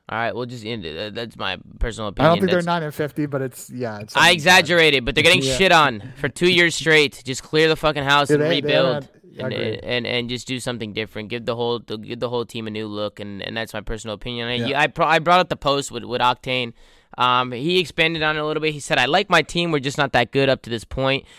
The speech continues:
Speaker 1: Like I said after the clip, I knew that my options during the offseason weren't going to be extensive, so I went after Pierce because he's gross. Danny, A K A Looney, also came because I knew we needed someone to facilitate the team, and Preston was at the end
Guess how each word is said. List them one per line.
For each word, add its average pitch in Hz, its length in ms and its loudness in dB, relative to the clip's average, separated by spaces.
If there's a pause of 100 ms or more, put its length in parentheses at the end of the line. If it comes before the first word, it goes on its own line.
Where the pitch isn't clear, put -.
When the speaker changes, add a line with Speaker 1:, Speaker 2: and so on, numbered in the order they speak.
(160)
Speaker 1:
Like 156 240 4
I 156 80 8
said 143 240 4
after 131 240 2
the 113 100 -4
clip, 127 340 2
I 113 160 2
knew 135 180 0
that 147 120 4
my 135 140 4
options 131 480 0
during 123 180 -2
the 117 80 -4
offseason 123 540 -2
weren't 123 260 -2
going 123 220 -2
to - 80 -12
be 107 160 -4
extensive, 123 600 -6
so 117 180 0
I 110 120 4
went 120 340 0 (200)
after 127 280 2
Pierce 175 380 2
because - 380 -4
he's 104 180 -8
gross. 104 440 -4 (380)
Danny, 180 600 4
A 117 80 2
K 120 220 2
A 110 40 -2
Looney, 160 380 2
also 143 360 0
came 147 440 0 (240)
because 135 260 0
I 123 80 4
knew 135 220 4
we 135 100 0
needed 127 300 0
someone 127 300 0
to - 120 -14
facilitate 139 760 0
the - 60 -12
team, 170 440 2 (300)
and 127 160 -4
Preston 143 380 0
was 135 160 -4
at 131 140 -2
the 117 120 -2
end 123 300 -2